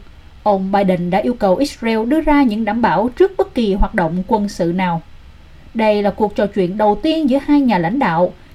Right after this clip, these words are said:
kể từ khi Tổng thống Mỹ mô tả các hoạt động quân sự của Israel ở Gaza là quá mức. Rafah được coi là khu vực an toàn cuối cùng còn sót lại của hơn một phẩy năm triệu người Palestine phải di dời, và khả năng Israel xâm nhập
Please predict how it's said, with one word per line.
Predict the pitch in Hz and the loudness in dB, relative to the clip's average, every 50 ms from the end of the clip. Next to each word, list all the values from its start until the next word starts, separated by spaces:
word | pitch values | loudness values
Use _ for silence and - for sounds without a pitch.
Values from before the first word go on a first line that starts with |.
| - | -4
kể | - 214 185 180 214 277 302 | 0 2 2 2 2 2 2
từ | 285 233 233 | 0 0 -2
khi | - 233 220 214 208 202 | -2 -2 -4 -4 -4 -2
Tổng | - 202 - 170 220 | -2 -2 -2 -2 -2
thống | 226 247 302 339 | -4 -4 -2 0
Mỹ | 302 190 156 185 247 | 0 0 0 0 0
mô | 311 320 294 277 | 0 2 2 2
tả | - - 160 190 - | 2 0 -2 -2 -4
các | 403 403 - | -6 -4 -4
hoạt | 254 - | -4 -2
động | 220 180 160 156 180 - | -2 -2 -2 -2 -2 -2
quân | - 233 214 208 | -2 -2 -2 -4
sự | - - 196 160 160 165 175 170 | -6 -6 -6 -4 -4 -4 -4 -4
của | 196 220 | -4 -4
Israel | 262 262 - - 214 208 196 185 | -4 -4 -4 -2 0 0 0 0
ở | 202 208 | 0 -2
Gaza | 254 240 226 - 226 214 208 196 185 170 | -2 -4 -4 -4 -4 -2 -2 0 0 0
là | 165 147 - - - | -2 -2 -6 -6 -6
quá | 208 202 220 | -4 -2 0
mức. | 262 320 359 - - - - - - - - - - - - - - - - - - - - | 0 -2 -2 -2 -6 -18 -20 -20 -20 -20 -20 -20 -20 -20 -20 -20 -20 -20 -20 -20 -20 -8 -2
Rafah | 226 226 208 - - - 226 214 208 202 196 - - - - | 0 0 0 0 -2 -2 0 0 0 -2 -4 -8 -14 -10 -6
được | 220 233 240 - | -6 -6 -2 0
coi | 302 269 269 269 262 | 2 4 4 4 4
là | 226 214 | 2 0
khu | 220 - 254 | -2 -2 0
vực | 262 233 - | 0 0 0
an | - 240 233 233 226 | 0 -2 -2 -2 -2
toàn | - 208 185 180 170 - | -2 -2 -2 -2 -4 -2
cuối | - 285 359 359 - | 2 2 2 2 2
cùng | 240 208 190 180 175 170 - | 2 2 2 0 -2 -4 -4
còn | 190 175 175 170 | -4 -2 -2 -4
sót | 170 - 320 320 - | -4 -6 -6 -4 -2
lại | 247 185 170 165 165 175 | -2 -2 -2 -4 -6 -6
của | - - 202 240 | -4 -4 -2 -2
hơn | 247 240 220 208 202 196 | -2 -2 -2 -4 -2 -2
một | 190 170 165 - | -4 -4 -6 -4
phẩy | - 185 202 | -4 -4 0
năm | 247 285 285 285 277 - | 0 2 2 2 0 0
triệu | 185 175 | -2 -2
người | 190 196 185 180 180 180 | -2 -2 -2 -2 -2 -2
Palestine | - 202 208 247 285 - - - 208 208 190 190 185 - | -2 -2 -2 -4 -4 -6 -6 -4 -4 -4 -4 -6 -6 -8
phải | - 170 185 208 | -8 -8 -4 -2
di | 254 254 220 | 0 0 0
dời, | 190 202 180 175 165 165 165 - - - - - - - - - - | 2 2 2 0 0 -2 -4 -8 -16 -20 -20 -20 -20 -20 -20 -10 -2
và | 254 277 269 262 | 0 2 2 2
khả | 254 254 247 254 | 0 0 0 2
năng | 302 285 269 | 2 2 2
Israel | 262 330 320 - - - 233 226 214 220 | 0 -2 -4 -4 -6 -6 -4 -4 -4 -4
xâm | - - - 277 262 254 | -4 -2 -2 0 0 2
nhập | 233 214 180 170 | 2 0 0 -2